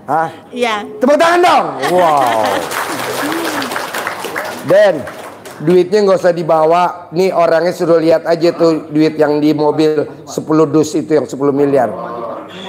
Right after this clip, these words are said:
Speaker 1: Lo kesini aja nih. Ini orangnya ada satu pengen lihat. Dia pengen lihat. Dia seumur hidup belum pernah lihat duit sepuluh miliar, ya. Kasih. Hah?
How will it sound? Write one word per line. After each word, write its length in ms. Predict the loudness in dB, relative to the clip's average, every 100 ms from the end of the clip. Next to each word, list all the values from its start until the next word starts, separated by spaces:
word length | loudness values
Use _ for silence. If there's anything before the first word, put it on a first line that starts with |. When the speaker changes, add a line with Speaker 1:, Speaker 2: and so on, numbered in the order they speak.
| -4
Speaker 1:
Lo 140 | -2
kesini 340 | -2 -2 0 2
aja 220 | 2 2
nih. 400 | 0 -2 -8 -2
Ini 100 | 2
orangnya 400 | 2 2 0 0
ada 80 | 0
satu 360 | -2 -2 -2
pengen 260 | -2 0 2
lihat. 320 | 2 2 0
Dia 80 | 0
pengen 240 | 2 2
lihat. 480 | 2 0 0 -10 -2
Dia 100 | 0
seumur 300 | 2 2 2
hidup 180 | 2 0
belum 440 | 2 0 0 -8
pernah 260 | -4 -2 0
lihat 260 | 2 0 -2 -10 -10
duit 220 | -2 0
sepuluh 300 | -2 -2 0
miliar, 500 | 2 2 2 2 -2 -4 -4
ya. 140 | -2 -2 -6 -14 -14 -12 -12 -14 -16 -14 -6
Kasih. 320 | -4 -4 -4 -8 -10 -10 -10 -10 -10 -10 -10 -10 -10 -10 -10 -12 -12 -12 -10 -10 -10 -10 -10 -12 -12 -12 -14 -16 -20 -20 -20 -20 -20 -10
Hah? 260 | -4 -2